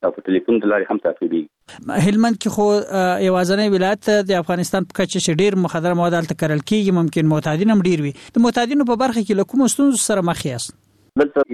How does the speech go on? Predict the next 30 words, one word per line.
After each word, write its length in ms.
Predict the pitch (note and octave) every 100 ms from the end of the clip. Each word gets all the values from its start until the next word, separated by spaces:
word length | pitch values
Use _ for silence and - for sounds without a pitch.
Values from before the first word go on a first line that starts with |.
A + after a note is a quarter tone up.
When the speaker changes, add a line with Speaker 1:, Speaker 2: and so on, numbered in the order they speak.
| C3+
Speaker 1:
یو 100 | C#3 C#3 C3+ - -
مشکل 280 | A2+ - C3 B2+
دا 80 | C3
دی 80 | B2 -
چې 80 | G#2+ G#2 G2+ G2+ G2
زموږ 120 | A2+ G#2+ G#2+
ساحه 260 | G2+ A2+ G#2+
د 80 | G#2+
یو 80 | G#2+
د 80 | G#2
ښار 200 | A2+ A2+
نه 60 | G#2+
ډېر 100 | A2 A2
لرې 140 | A2 A2
پرته 200 | _ - A2+
ده. 60 | A2 _ G#2
د 100 | G2+
برق 240 | B2+ - A2
غټه 240 | B2 A#2 -
ستونزه 320 | A#2+ A2 A2
لرو 180 | A2 A#2 G#2+
چې 100 | G#2 F#2+ F2+ F2+ E2+ F#2
په 240 | F2+ F2+ F2+
روغتون 260 | - A2 G#2
کې، 120 | G2 F#2+ - F2+
آه، 460 | F2 F2 F2 - F#2
نو 80 | F2+
برق 240 | G#2 G#2+ A2
نشته 200 | - F#2+
دی. 100 | F2+